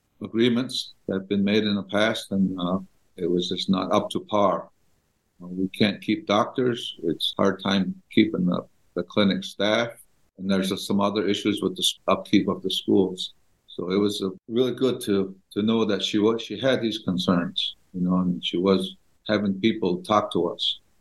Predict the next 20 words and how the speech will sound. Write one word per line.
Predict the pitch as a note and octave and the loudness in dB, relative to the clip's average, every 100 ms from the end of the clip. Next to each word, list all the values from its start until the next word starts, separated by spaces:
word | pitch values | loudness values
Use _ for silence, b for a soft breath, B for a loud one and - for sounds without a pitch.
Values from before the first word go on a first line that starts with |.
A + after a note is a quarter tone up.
| _ | _
So | - F#2 F2 | -18 -8 -6
it | - | -6
was | F2+ F#2 - _ - | -6 -6 -8 _ -4
quite | B2 | 0
a | B2+ | 2
good | A#2+ A#2+ | 2 2
thing. | G#2+ G2+ | 0 2
We, | G2+ - | 0 -2
we | G2 G#2 | -4 0
met, | G2+ A2 - | 2 2 2
we | G2+ | -2
exchanged | G#2+ - A#2 A#2+ A#2+ - | -2 -2 0 2 0 0
gifts, | A#2 A#2 - - - _ _ - | 2 2 0 -4 -4 _ _ -8
and, | F#2+ F#2 | -4 -2
um, | F#2+ F#2+ F#2+ - | 2 0 0 -2
had | G2+ G#2+ | 0 0
some | A2+ - | 0 0
pictures | A#2 - G#2 | -2 0 0
outside. | G#2 G#2 - G#2 G#2+ G#2+ | 2 0 -2 2 2 2
So | - F2+ F2+ F2+ | -2 0 0 -2